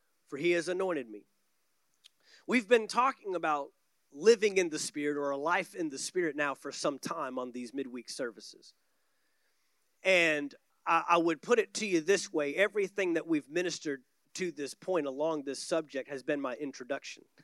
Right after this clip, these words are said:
<laughs> It's a pretty long introduction. Learning how to be spiritually minded. We, we saw in First Corinthians chapter twelve, verse one, that he tells us,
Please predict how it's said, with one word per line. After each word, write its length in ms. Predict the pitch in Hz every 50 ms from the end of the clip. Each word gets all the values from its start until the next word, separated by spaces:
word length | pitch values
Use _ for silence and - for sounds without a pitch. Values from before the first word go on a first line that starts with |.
| _
<laughs> 80 | 170 - - _ _ _ _ _ _ _ _ _ _ _ _ _ _ _ _ _ _ _ _ _ _ _
It's 120 | - -
a 20 |
pretty 240 | - - 190 175 160
long 300 | 151 165 170 170 160 156
introduction. 600 | 160 156 - 143 135 160 160 - - - - - - _ _ _ _ _ _ _ _ _ _ _ _ _ _ _ _ _ _ _ _ _ _ _ _ _ _ _ _ _ _ _ _ _ _ _ _ _ _ _ _ _ -
Learning 320 | 151 185 196 190 185 175
how 180 | 165 190 180 175
to 80 | 156 147
be 220 | 139 175 165 147
spiritually 640 | - - - 208 214 202 180 - - - 175 160 147
minded. 440 | 143 143 139 131 123 113 - - - _ _ _ _ _ _ _ _ _ _ -
We, 260 | 143 156 156 151 143 156
we 160 | 170 165 160
saw 500 | - - - 190 180 180 175 165 160 143 - _ _ _ -
in 120 | - 151 143
First 300 | - 190 185 170 - -
Corinthians 380 | 196 180 156 - 160 165 147
chapter 220 | - 190 - - -
twelve, 360 | - - 180 175 170 160 143
verse 300 | 143 165 160 151 - -
one, 420 | 143 147 185 196 185 170 143 139 127
that 240 | 160 147 143 131 - _ - - -
he 100 | - 160
tells 320 | - - - 165 160 143 147
us, 160 | 147 135